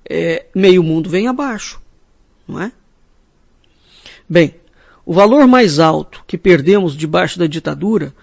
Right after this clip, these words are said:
foi o sentimento coparticipado de que o Brasil é um país especial, com destino próprio e singular, a ser alcançado por nosso esforço. O Darcy foi muito amigo do Agostinho da Silva, do filósofo português,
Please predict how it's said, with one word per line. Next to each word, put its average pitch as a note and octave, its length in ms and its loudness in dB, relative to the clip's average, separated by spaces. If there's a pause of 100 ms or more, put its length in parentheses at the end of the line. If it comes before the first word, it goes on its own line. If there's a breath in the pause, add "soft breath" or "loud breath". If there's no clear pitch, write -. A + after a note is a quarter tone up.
(280 soft breath)
foi G#3+ 260 4
o A3 60 2
sentimento G#3+ 600 0
coparticipado F3+ 960 -2
de E3+ 120 -10
que - 80 -8
o G3+ 40 -2
Brasil F3+ 340 0
é G#3 40 -4
um G3 60 -6
país G3 260 -4
especial, F#3+ 680 -6 (1000)
com F#3+ 180 -2
destino F3 360 -2
próprio E3+ 420 0
e - 20 -4
singular, F#3+ 600 -4 (1000 soft breath)
a - 80 -4
ser G#3 220 2
alcançado F#3+ 680 0
por F#3 200 -2
nosso F3 260 -4
esforço. - 560 -14 (960 soft breath)
O - 80 -6
Darcy - 340 -2
foi A3 180 0
muito A3 260 -2
amigo F#3+ 440 -4
do D#3 260 -6
Agostinho E3 340 -4
da D3 120 -6
Silva, F#3 380 -2
do D#3 120 -6
filósofo D#3+ 460 -4
português, D#3 680 -4